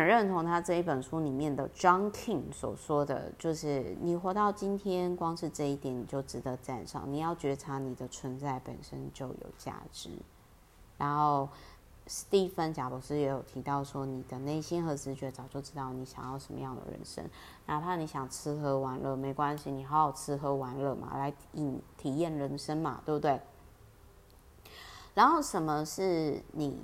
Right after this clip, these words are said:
觉得应该做的事情，还是什么是你想做的事情？比如说，你觉得你应该要运动，但是你并不是打从心底去做，那你就要去思考。比如说我以前可能是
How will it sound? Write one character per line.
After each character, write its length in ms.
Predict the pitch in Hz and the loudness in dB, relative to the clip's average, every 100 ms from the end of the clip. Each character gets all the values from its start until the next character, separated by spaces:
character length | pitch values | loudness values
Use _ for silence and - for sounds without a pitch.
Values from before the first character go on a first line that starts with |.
| - | -4
觉 160 | 151 | 0
得 140 | 151 151 | 0 0
应 120 | 165 | 0
该 160 | 151 | 0
做 180 | 147 147 | 0 0
的 60 | 143 | -2
事 200 | - - | -4 -6
情， 220 | - - - | -6 -10 -10
还 180 | 139 151 | -6 -4
是 80 | |
什 140 | 151 131 | -4 -6
么 80 | 135 | -6
是 100 | 151 | -4
你 160 | 139 | -4
想 160 | 139 - - | -6 -10 -12
做 200 | - 113 | -8 -8
的 40 | |
事 240 | 135 - - | -8 -10 -12
情？ 180 | - - - | -12 -12 -8
比 100 | 139 | -6
如 140 | 143 | -4
说， 360 | 156 160 156 160 - - - | -2 2 2 2 -6 -18 -6
你 100 | 175 | -2
觉 120 | 196 | 2
得 60 | 285 | 2
你 180 | 277 - | 2 -2
应 180 | 175 196 | -2 -2
该 200 | 196 208 | 0 2
要 240 | 214 175 | 2 2
运 160 | 165 143 | 2 -2
动， 140 | 143 - - | -4 -8 -8
但 180 | 175 180 | -2 0
是 60 | 185 | 0
你 160 | 147 | 0
并 180 | - 175 | 0 -2
不 80 | 151 | 0
是 120 | 156 | -4
打 180 | 151 127 | -4 -6
从 220 | - 135 | -6 -6
心 200 | - 151 | -4 -6
底 120 | 143 | -6
去 180 | 120 - | -8 -12
做， 200 | - 127 131 | -10 -8 -4
那 100 | 160 | -2
你 120 | 151 | -2
就 120 | 147 | 2
要 100 | 147 | 0
去 160 | 143 139 | 0 -6
思 180 | - 139 | -6 -6
考。 300 | 139 131 139 | -6 -6 0
比 100 | 175 | 2
如 80 | |
说 80 | 208 | 4
我 160 | 233 175 | 4 4
以 60 | |
前 180 | 147 - | 0 -6
可 120 | - | -12
能 80 | |
是 60 | - | -12